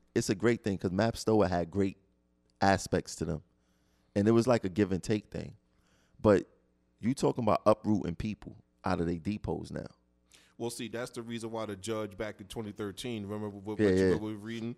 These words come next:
Speaker 1: Yeah.
Speaker 2: That's why the judge denied, uh, the case back then. They denied the plaintiff, which was the union, back then. They said, "Listen, they, you know, they were telling,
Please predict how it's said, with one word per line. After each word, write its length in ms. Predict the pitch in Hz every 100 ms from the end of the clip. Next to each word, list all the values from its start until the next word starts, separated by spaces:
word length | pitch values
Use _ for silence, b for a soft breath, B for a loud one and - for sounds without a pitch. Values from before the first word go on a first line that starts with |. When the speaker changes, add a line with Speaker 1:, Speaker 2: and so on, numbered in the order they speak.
| -
Speaker 1:
Yeah. 160 | 95 85
Speaker 2:
That's 260 | 113 120
why 180 | 117 110
the 100 | 104
judge 440 | 95 110 107 95 101
denied, 500 | 104 107 107 104 98
uh, 340 | 101 98 95 - b b
the 80 | 92
case 320 | 123 104 98
back 260 | 110 101 95
then. 320 | 117 101 87
They 80 | 107
denied 400 | 101 101 104 101
the 60 | 92
plaintiff, 420 | - 107 101 98
which 160 | 98 98
was 120 | 98
the 100 | 90
union, 480 | 95 107 104 98 98 _ b b
back 260 | 101 101 -
then. 300 | 120 110 90 _ b
They 80 | 107
said, 200 | 110 104
"Listen, 340 | 117 - 82 - B B B _ _
they, 160 | 110 107
you 180 | 107 104
know, 100 | 95
they 140 | 104
were 100 | 104
telling, 460 | - 113 110 107